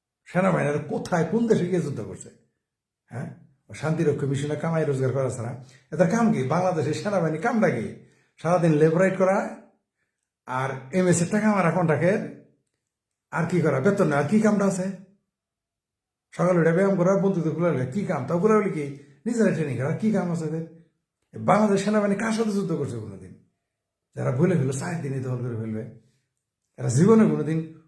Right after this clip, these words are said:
প্রতিপক্ষের সামনে গিয়ে দাঁড়াইছে? এই যে তিপ্পান্ন বছর বয়স বাংলাদেশের, বাংলাদেশের সেনাবাহিনী কোনোদিন বাংলাদেশে যুদ্ধ করছে কারোর সাথে? <laughs> এদের কাজটা কি?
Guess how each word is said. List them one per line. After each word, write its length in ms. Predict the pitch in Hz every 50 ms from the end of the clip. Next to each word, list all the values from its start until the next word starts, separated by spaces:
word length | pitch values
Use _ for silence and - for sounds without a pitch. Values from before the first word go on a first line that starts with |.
| _ _
প্রতিপক্ষের 400 | 240 247 - 214 170 - - 156
সামনে 300 | 131 - 160 156 156 147
গিয়ে 100 | 147 151
দাঁড়াইছে? 600 | 139 151 151 151 135 - 131 117 104 92 - - - _ _ _ _ _ _ _ _ _ _ _
এই 200 | - 110 127 131
যে 360 | 139 160 - - - - - -
তিপ্পান্ন 560 | 269 262 - - - 214 196 202 202 202 170
বছর 280 | 165 165 160 - 170
বয়স 380 | 165 160 135 165 156 151 143 -
বাংলাদেশের, 840 | 139 147 147 147 139 120 107 107 - - 98 90 - - - _ _ _ _ _ _ _ _ _ _ _
বাংলাদেশের 600 | - 98 135 151 190 208 208 196 180 151 135 160
সেনাবাহিনী 720 | - - - 170 190 202 196 170 143 135 120 113 104 98 - - - - _ _ _ _ _ _
কোনোদিন 800 | - 269 311 339 339 294 254 226 156 120 104 95 - - - _ _ _ _ _ _ _ _ _ _ _ _ _ _
বাংলাদেশে 480 | 113 135 190 202 175 143 127 131 156 147
যুদ্ধ 240 | 131 131 - 165 147
করছে 500 | 143 139 127 - 143 143 131 113 101 -
কারোর 160 | 135 131 123 127
সাথে? 520 | 143 143 147 143 135 120 104 110 - - - _ _ _ _ _ _ _ _ _ _ _ _ _ _ _ -
<laughs> 1300 | 185 175 - - - - - - - - - - - - - - - - _ _ _ _ _ _ _
এদের 160 | - - 196 -
কাজটা 320 | 269 262 - 220 214 208
কি? 500 | 180 165 135 113 - - - - - -